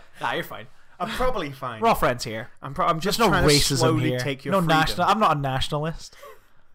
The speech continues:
Speaker 2: You know, we're all, we're all ho-, hombres. Hombres? Ah, it's a good time, son. Get a black and tan, didn't you? Um, do you have anything else to say about
Speaker 1: Nope.
Speaker 2: the movie?
Speaker 1: Happy Rabbit Burns Night.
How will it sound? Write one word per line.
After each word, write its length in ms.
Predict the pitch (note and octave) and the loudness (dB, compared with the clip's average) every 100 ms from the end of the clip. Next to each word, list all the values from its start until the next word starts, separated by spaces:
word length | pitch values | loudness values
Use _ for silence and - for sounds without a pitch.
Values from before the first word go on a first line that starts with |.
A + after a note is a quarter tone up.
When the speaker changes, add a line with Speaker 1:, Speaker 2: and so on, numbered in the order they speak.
| - - - - - - - - _ - | -20 -20 -20 -20 -20 -20 -20 -20 _ -8
Speaker 2:
You 120 | E3+ | -4
know, 240 | D3 F3 _ _ - _ _ _ _ _ _ _ - | -4 -6 _ _ -20 _ _ _ _ _ _ _ -12
we're 80 | G#3 | -6
all, 240 | F#3+ C#3 - | -6 -6 -10
we're 160 | F3+ | -8
all 60 | E3+ | -4
ho-, 320 | - C#3 C3+ - - | -2 -2 -4 -8 -2
hombres. 800 | - D3 C#3+ C3+ C3+ D3 D#3+ - - _ _ - - - - - | 2 4 4 2 0 0 -4 -10 -20 _ _ -20 -20 -20 -20 -14
Hombres? 600 | D3 F#3 G#3+ A#3+ A3+ - - _ _ _ _ _ _ _ _ _ _ _ _ _ _ _ | -12 -10 -10 -10 -12 -14 -20 _ _ _ _ _ _ _ _ _ _ _ _ _ _ _
Ah, 120 | B2 A2 | -8 -6
it's 100 | F#3 | -4
a 40 | |
good 220 | A3+ - | -4 -4
time, 200 | C#3 B2 | -4 -4
son. 140 | - - | -6 -8
Get 120 | - B3+ | -6 -6
a 40 | |
black 220 | E3+ C#3+ | -4 -8
and 100 | C#3+ | -10
tan, 220 | - A#2 | -14 -14
didn't 180 | A2+ G#2+ | -16 -18
you? 40 | G#2+ - - - - | -20 -20 -20 -20 -4
Um, 560 | F#3 G3 G3+ G3 G3 | 2 4 4 0 -6
do 80 | F3+ | -6
you 80 | A3+ | -4
have 60 | A#3+ | -4
anything 200 | A#3 F#3 | -8 -10
else 160 | F#3 - | -10 -12
to 80 | |
say 100 | A#3 | -16
about 80 | D4+ - - | -16 -18 -16
Speaker 1:
Nope. 160 | G3 B3+ D#3 | -4 -4 -4
Speaker 2:
the 60 | |
movie? 120 | A3+ B3 - - _ _ _ _ | -16 -20 -20 -20 _ _ _ _
Speaker 1:
Happy 220 | F3+ E3 | -10 -6
Rabbit 240 | C3 A2 G2+ | -8 -8 -10
Burns 240 | D#3+ - | -14 -16
Night. 120 | C4+ | -20